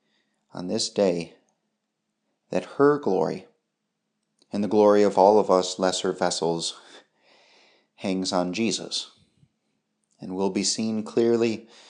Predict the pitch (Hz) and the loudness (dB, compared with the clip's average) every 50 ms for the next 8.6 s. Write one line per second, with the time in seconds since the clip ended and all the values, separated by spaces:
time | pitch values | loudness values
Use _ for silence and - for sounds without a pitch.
0 | - - _ _ _ _ - 98 95 90 - 101 101 104 - - - 98 98 101 | -20 -20 _ _ _ _ -10 -8 -8 -4 -2 0 0 0 0 -2 0 0 2 2
1 | 101 95 98 98 92 92 98 92 85 82 78 - - - 82 80 - _ _ _ | 2 2 0 0 -2 0 0 -2 -4 -4 -6 -12 -14 -16 -16 -16 -16 _ _ _
2 | _ _ _ _ _ _ _ _ _ _ _ _ _ _ - - 90 92 95 101 | _ _ _ _ _ _ _ _ _ _ _ _ _ _ -16 -12 -6 -2 2 2
3 | 101 92 - 95 - - 101 101 104 104 101 - - 107 98 - 87 80 80 80 | 2 2 0 -4 -6 -4 -2 -2 -4 -4 -6 -6 -6 -6 -6 -6 -6 -6 -6 -6
4 | 85 85 82 - _ _ _ _ _ _ _ _ _ _ _ _ _ _ _ _ | -8 -12 -16 -18 _ _ _ _ _ _ _ _ _ _ _ _ _ _ _ _
5 | _ _ _ _ - 92 85 - - 101 104 104 95 - - 107 101 101 101 104 | _ _ _ _ -18 -16 -10 -4 0 2 2 2 0 -2 -4 -4 -4 -2 -2 -4
6 | 104 101 98 92 - - - 87 85 85 85 85 85 82 - _ _ _ _ _ | -4 -4 -4 -4 -4 -4 -2 -2 0 0 0 -2 -4 -8 -14 _ _ _ _ _
7 | _ _ _ _ _ _ _ - - - - - 90 90 87 95 92 92 92 92 | _ _ _ _ _ _ _ -20 -18 -12 -8 -4 -4 -2 0 0 0 0 -2 -4
8 | - 101 95 92 - 92 76 76 76 73 - - | -6 -8 -10 -8 -8 -8 -8 -8 -8 -12 -14 -14